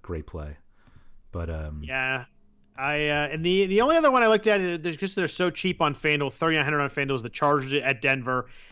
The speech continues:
Speaker 2: Uh, Denver's allowed multiple sacks in five straight games. You're facing Brandon Allen, who has, has been struggling recently. Um, I just think that, uh, I don't know. I think it, if, if it's a home, I'd do it. I just don't think I wanna do that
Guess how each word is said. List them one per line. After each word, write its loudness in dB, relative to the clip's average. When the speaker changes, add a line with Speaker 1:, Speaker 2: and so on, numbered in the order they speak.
Speaker 2:
Uh, 0
Denver's 0
allowed 2
multiple -4
sacks 0
in -8
five 0
straight -2
games. -2
You're -6
facing -2
Brandon 0
Allen, -2
who -6
has, -8
has -2
been -4
struggling -2
recently. -2
Um, -2
I -2
just -4
think 0
that, 2
uh, 4
I -6
don't -8
know. -10
I 2
think 2
it, 2
if, 0
if 4
it's 2
a 2
home, 2
I'd 4
do 4
it. 4
I 4
just -4
don't -6
think -6
I -4
wanna -4
do -8
that -2